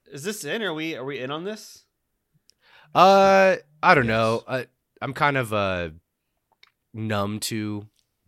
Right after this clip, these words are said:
Speaker 2: new B Rs that are coming out, but this does actually look pretty sick.
Speaker 1: Shamer, should I be playing this or Apex?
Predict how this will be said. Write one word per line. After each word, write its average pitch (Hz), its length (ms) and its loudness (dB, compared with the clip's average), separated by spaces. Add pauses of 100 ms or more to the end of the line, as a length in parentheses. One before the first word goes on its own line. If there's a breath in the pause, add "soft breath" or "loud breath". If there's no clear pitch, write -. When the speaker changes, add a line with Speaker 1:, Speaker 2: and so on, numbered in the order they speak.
(120)
Speaker 2:
new 110 220 -4
B 104 180 -4
Rs 110 240 -2
that 123 100 -6
are 127 80 -6
coming 135 260 -8
out, 143 180 -4
but 135 100 -10
this 190 120 -6
does 190 200 0
actually 156 340 -2
look 107 180 -8
pretty 73 180 -14
sick. - 200 -10
Speaker 1:
Shamer, 160 280 -4
should 139 160 -6
I - 20 -6
be 156 140 -6
playing 165 300 -4
this 208 200 -10
or - 60 -12
Apex? 127 720 -14